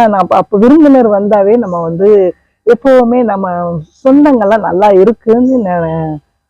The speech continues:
அந்த அமைப்பு இருக்கு. அதனால வடமேற்கு திசை ரொம்ப,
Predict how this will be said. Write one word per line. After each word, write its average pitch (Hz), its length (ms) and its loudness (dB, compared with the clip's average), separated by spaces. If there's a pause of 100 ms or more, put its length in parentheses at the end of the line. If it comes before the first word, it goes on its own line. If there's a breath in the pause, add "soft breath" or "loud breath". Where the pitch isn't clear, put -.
(100)
அந்த 180 200 -2
அமைப்பு 190 400 0
இருக்கு. 156 360 -2
அதனால 190 540 -2
வடமேற்கு 226 580 0
திசை 208 340 -2
ரொம்ப, 220 200 -2